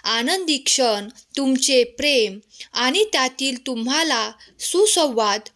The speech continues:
प्राप्त करून देणारे आहेत. पुढील काही मिनिटे लक्ष देऊन ऐक, कारण यात तुझे जीवन परिवर्तन करणारे आशीर्वाद मी देत आहे. तुझ्या इच्छा,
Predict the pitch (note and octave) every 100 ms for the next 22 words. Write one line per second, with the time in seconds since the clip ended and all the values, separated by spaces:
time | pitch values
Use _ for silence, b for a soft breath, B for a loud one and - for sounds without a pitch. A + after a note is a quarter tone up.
0 | _ C4+ D4+ F4+ - D#4+ C4+ C4 B3 A3+
1 | G#3+ A#3 D4+ C4 G#3 G#3 G3+ - - _
2 | - B B - - C#4+ G#4 A#4 D4+ C4
3 | B3 A#3+ F4 F4 A3 A#3 C4 F#4 - C#4+
4 | A#3 A#3 A3+ G3+ F#3+ - - B - B3
5 | B3 B3+ A3 A3+ _ _ _ _ _ _
6 | _ _ A#3 C4 C4 C4 _ - B3+ A#3
7 | F#4 F#4 C4+ A#3+ A#3+ B3 A#3 A#3+ F4+ F#4+
8 | F#4 F4 E4+ - A#3+ G#3+ C4+ D#4 A#3+ A#3
9 | - G#3+ A3 - F#4+ D#4+ E4 A3 - B
10 | - C4+ A#3 A#3 C#4 E4 D4+ A3 - -
11 | B B C#4+ C4 D#4 D4 D4+ - B3+ A3+